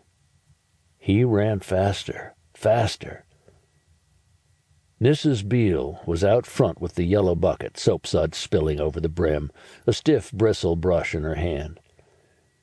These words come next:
She was scrubbing the house, the brick wall, scrubbing furiously at the chalk, grunting with the effort, her cheeks wet.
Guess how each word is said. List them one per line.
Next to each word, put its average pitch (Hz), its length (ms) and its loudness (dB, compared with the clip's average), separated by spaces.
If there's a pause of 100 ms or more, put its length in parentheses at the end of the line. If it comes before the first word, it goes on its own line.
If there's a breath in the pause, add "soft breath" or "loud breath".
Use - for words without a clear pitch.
She 139 200 2
was 156 220 2
scrubbing 151 540 0
the 131 120 4
house, 85 520 -2 (120)
the 92 100 0
brick 104 300 0
wall, 90 520 0
scrubbing 131 600 -2
furiously 87 840 0
at 73 140 -6
the 101 120 -2
chalk, - 580 -2 (680 soft breath)
grunting 101 420 2
with 90 120 -2
the 90 200 2
effort, 85 360 -2 (520)
her 98 140 0
cheeks - 400 -4
wet. 73 320 -4